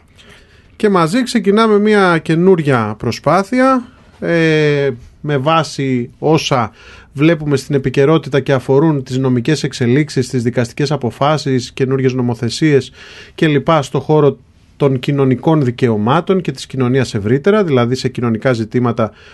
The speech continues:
που ξεκινούν από τα εργασιακά και φτάνουν μέχρι και, ε, τους οφειλέτες, τους πληστηριασμούς και λοιπά,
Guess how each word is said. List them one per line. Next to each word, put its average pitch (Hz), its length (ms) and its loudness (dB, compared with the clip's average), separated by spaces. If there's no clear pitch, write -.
που 139 100 -4
ξεκινούν 139 480 -2
από 131 100 0
τα 135 80 0
εργασιακά 123 640 0
και 120 120 -6
φτάνουν 120 480 0
μέχρι 117 320 -2
και, - 300 0
ε, 120 360 2
τους 120 200 -4
οφειλέτες, 131 500 0
τους - 140 -18
πληστηριασμούς 117 640 -4
και - 120 -8
λοιπά, 226 400 0